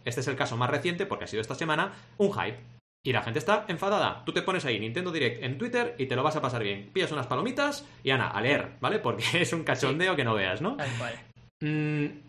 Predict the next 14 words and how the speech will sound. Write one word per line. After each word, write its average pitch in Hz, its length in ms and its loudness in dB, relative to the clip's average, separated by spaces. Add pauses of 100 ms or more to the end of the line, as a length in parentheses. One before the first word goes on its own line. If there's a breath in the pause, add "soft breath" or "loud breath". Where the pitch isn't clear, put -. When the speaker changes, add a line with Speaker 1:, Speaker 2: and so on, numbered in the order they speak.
(320)
Speaker 1:
al 180 120 2
final, 226 380 -2
¿de 175 140 0
quién 196 120 0
es? - 240 -4 (100)
Y 139 100 0
aquí 127 160 2
empezamos 147 400 -2
el 113 80 0
debate. 113 260 0
¿De 127 100 2
quién 254 120 -2
es 254 100 -2
culpa - 460 -2